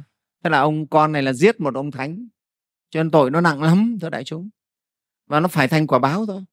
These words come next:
Ông bất an vô cùng, ông rất là sợ hãi, ngồi trên ngai vàng mà ông rất sợ hãi. Mà tâm lý bất an đấy, không thể làm được việc gì luôn. Thưa đại chúng, bản thân thầy cũng gặp rất nhiều những người lên chùa bạch ấy, tâm con nó bất an, mà bất an nó không làm việc được.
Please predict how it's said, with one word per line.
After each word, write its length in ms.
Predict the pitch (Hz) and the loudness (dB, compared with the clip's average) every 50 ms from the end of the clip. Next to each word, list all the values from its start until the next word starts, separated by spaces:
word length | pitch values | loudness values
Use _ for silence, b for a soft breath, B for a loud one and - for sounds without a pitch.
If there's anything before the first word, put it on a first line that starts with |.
| _ _ _ _ _ _ _ _ _ _ _ _ _ _ _ _ _ _ | _ _ _ _ _ _ _ _ _ _ _ _ _ _ _ _ _ _
Ông 200 | - 156 185 190 | -8 -8 0 0
bất 160 | 247 240 - | 0 0 0
an 260 | - - 190 190 190 | 0 2 4 4 6
vô 140 | 175 202 190 | 6 6 4
cùng, 280 | - - 147 117 101 95 | 6 4 2 2 0 0
ông 240 | - 165 180 196 190 | -2 0 0 0 0
rất 240 | 170 220 370 - - | 2 0 0 2 0
là 40 | |
sợ 220 | - - - - - | -2 0 -2 -2 -2
hãi, 300 | 120 123 90 131 170 - | -4 -8 -10 -12 -12 -10
ngồi 220 | 156 139 131 123 107 | -2 2 2 2 2
trên 160 | - 160 160 | 0 -4 -6
ngai 180 | 160 156 156 | -4 -4 -4
vàng 240 | 135 131 117 104 98 | -2 -2 -2 -4 -4
mà 60 | 101 | -6
ông 80 | 113 139 | -8 -4
rất 200 | 143 226 - - | -2 -2 -2 -2
sợ 160 | - - - | -4 -6 -6
hãi. 240 | - 104 - 113 - - _ _ _ _ _ _ _ _ _ _ _ _ _ _ _ | -6 -10 -16 -18 -20 -20 _ _ _ _ _ _ _ _ _ _ _ _ _ _ _
Mà 60 | 113 | -16
tâm 360 | - _ 196 190 190 190 190 | -4 _ 0 0 2 2 2
lý 220 | 185 180 185 202 220 | 4 4 4 4 4
bất 160 | 196 240 233 | 0 -2 -2
an 240 | - 180 180 180 180 | -2 -2 0 0 0
đấy, 80 | 202 - - | -2 -4 0
không 240 | - 226 226 214 | 0 0 0 2
thể 180 | - 170 131 117 | 2 2 2 4
làm 300 | 113 123 123 117 113 110 | 4 4 2 2 2 0
được 160 | 110 110 101 | -4 -6 -6
việc 200 | 110 110 104 - | -6 -6 -8 -6
gì 200 | - 110 104 98 | -8 -10 -8 -8
luôn. 220 | 104 127 139 139 135 _ _ _ _ _ _ _ _ _ _ _ _ _ _ _ _ _ - | -8 -10 -12 -14 -16 _ _ _ _ _ _ _ _ _ _ _ _ _ _ _ _ _ -10
Thưa 80 | 143 135 | -8 -6
đại 140 | 120 98 | -6 -8
chúng, 240 | - - 120 120 - - _ _ _ _ _ _ _ | -8 -10 -12 -12 -14 -16 _ _ _ _ _ _ _
bản 200 | - 123 120 110 | 0 2 2 2
thân 200 | 104 151 143 139 | 2 2 2 2
thầy 200 | 131 127 117 110 | 2 2 2 0
cũng 80 | 107 131 | 0 0
gặp 160 | 127 120 - - | 0 -2 0 -2
rất 180 | 196 214 - | -4 -4 0
nhiều 200 | 180 160 131 120 | 2 2 4 4
những 160 | 110 117 139 156 | 2 0 -2 -2
người 160 | 135 110 110 | 0 0 0
lên 180 | 117 131 135 | 0 -2 -2
chùa 180 | - 131 113 104 | -2 -2 -2 -2
bạch 240 | 95 110 104 - - | -2 -4 -6 -6 -8
ấy, 180 | 113 107 110 - _ | -12 -14 -14 -10 _
tâm 180 | - 160 160 143 | -4 -2 -2 -2
con 200 | 156 151 151 160 | -2 -2 -2 -4
nó 60 | 165 | -6
bất 260 | 170 170 196 226 226 | -2 0 -2 -2 -2
an, 420 | - - 160 160 156 151 151 139 | -4 -4 -4 -4 -4 -4 -6 -8
mà 60 | 113 98 | -8 -6
bất 160 | 113 - - | -6 -6 -4
an 180 | 151 165 170 | -2 -2 -2
nó 180 | 170 170 170 160 175 | -2 -2 -4 -6 -6
không 360 | - - - 220 214 214 202 | -4 2 4 4 4 6 4
làm 180 | 190 147 123 113 | 4 4 4 2
việc 260 | 107 120 113 - - | 0 -2 -4 -4 -6
được. 240 | 110 104 98 - | -8 -8 -8 -10